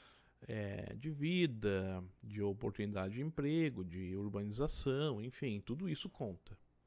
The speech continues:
tá? A expectativa de vida vai ser maior por vários motivos, né? Se a criminalidade é baixa, a expectativa de vida aumenta.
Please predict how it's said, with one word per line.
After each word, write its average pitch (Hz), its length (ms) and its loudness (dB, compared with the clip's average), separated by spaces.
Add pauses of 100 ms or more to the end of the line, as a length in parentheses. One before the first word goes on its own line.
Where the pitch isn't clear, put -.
(680)
tá? 82 220 -8
A 117 40 -2
expectativa 113 580 0
de 120 120 2
vida 113 200 4
vai 139 140 4
ser - 160 2
maior 143 540 4
por 175 180 2
vários 120 340 6
motivos, 120 680 2
né? 92 200 -4 (960)
Se - 160 -2
a 127 60 4
criminalidade 117 800 6
é 120 40 8
baixa, 127 640 2 (1000)
a 131 80 -2
expectativa 135 520 0
de 135 60 4
vida 120 240 4
aumenta. 104 560 0